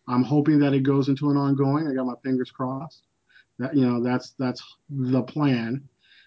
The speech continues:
Um, but I'm sure it's, it's based on sales and stuff. But you'll see him, uh, in his element, really learning the ropes. And,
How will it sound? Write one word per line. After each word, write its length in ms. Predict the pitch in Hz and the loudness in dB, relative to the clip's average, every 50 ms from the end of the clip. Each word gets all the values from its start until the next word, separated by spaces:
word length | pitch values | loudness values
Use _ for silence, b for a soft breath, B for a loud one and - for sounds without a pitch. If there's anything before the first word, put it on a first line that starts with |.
| b b - | b b -8
Um, 560 | 131 127 120 117 117 113 113 113 110 113 - _ | -6 -4 -4 -4 -4 -4 -4 -6 -6 -10 -14 _
but 380 | - - - 135 123 127 127 123 | -20 -20 -18 -18 -10 -4 -2 0
I'm 100 | 120 123 | 0 0
sure 200 | - - 139 135 | 0 0 0 0
it's, 140 | 127 123 - | 0 0 0
it's 180 | 143 123 - | -2 -2 -2
based 260 | - 131 127 123 - - | 0 0 0 0 0 -2
on 120 | 120 117 | -6 -6
sales 280 | 113 - 131 123 120 110 | -4 -4 -4 -4 -4 -4
and 80 | 117 113 | -6 -6
stuff. 180 | - 110 107 - | -8 -10 -12 -10
But 120 | - 120 113 - _ _ - | -10 -10 -10 -10 _ _ -6
you'll 260 | 127 123 135 156 156 | -2 2 2 2 2
see 300 | 151 - - 175 165 160 | 0 -4 -6 -4 -4 -2
him, 520 | 143 151 151 147 147 147 143 143 147 143 - _ b b b b b b b b - | -2 0 0 2 2 4 4 2 2 0 -4 _ b b b b b b b b -12
uh, 60 | 143 - - | -8 -4 0
in 100 | 190 190 | 0 2
his 220 | 185 180 165 147 | 2 2 2 2
element, 260 | 165 160 143 131 120 120 | 2 2 0 0 0 0
really 440 | 127 165 196 214 220 208 196 196 - - - _ _ _ _ - | 0 0 0 0 0 -2 -4 -6 -8 -14 -20 _ _ _ _ -6
learning 360 | 151 131 139 151 170 165 156 | -2 0 2 2 2 4 4
the 80 | 143 135 | 4 2
ropes. 520 | 123 127 135 151 127 117 - - - - - | 2 0 -2 -2 -4 -8 -10 -18 -20 -14 -10
And, 440 | 123 117 120 120 117 117 117 117 | -8 -8 -6 -6 -6 -8 -8 -10